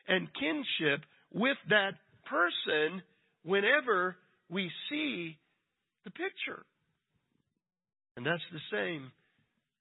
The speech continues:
as it is with the sharing of the Lord's Supper together. In it, we remember the true historical facts about Christ and his sacrifice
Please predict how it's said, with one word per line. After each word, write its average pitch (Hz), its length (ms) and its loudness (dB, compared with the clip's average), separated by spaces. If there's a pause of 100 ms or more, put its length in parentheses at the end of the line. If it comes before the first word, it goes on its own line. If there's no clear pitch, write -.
as 123 120 -10
it 135 120 -4
is 147 220 0 (680)
with 123 160 -8
the 127 100 -8 (120)
sharing 143 320 0
of 120 80 -8
the 120 60 -8
Lord's 151 300 -6 (120)
Supper 226 300 -6
together. - 600 -8 (800)
In 220 260 4
it, 156 260 0
we 151 160 2
remember 160 640 2
the 139 140 -4 (180)
true 180 420 2 (280)
historical 151 840 0 (100)
facts - 480 -2 (480)
about 135 340 2
Christ 196 500 0 (840)
and 131 120 -8
his 131 160 -10 (140)
sacrifice 190 560 -2